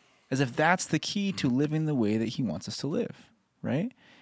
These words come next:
And then Jesus gives that beautiful picture about what faith can do in your life. So anyways, all to say,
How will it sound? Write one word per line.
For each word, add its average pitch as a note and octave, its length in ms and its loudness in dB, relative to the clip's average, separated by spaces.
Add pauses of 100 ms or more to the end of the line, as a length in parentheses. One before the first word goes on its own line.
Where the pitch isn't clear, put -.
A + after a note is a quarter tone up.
(120)
And A#2 100 4
then A2+ 120 6
Jesus A2+ 260 2
gives G#2 160 0
that G2+ 160 2
beautiful A2 260 -2
picture A2 300 -2
about F#2+ 400 0
what - 160 -4
faith A2+ 260 -2
can G2 140 -2
do G2+ 120 0
in A2 60 2
your G#2+ 100 0
life. E2 200 -6
So - 100 -2
anyways, D3 260 2
all D3 200 2
to B2+ 120 -2
say, A2 300 4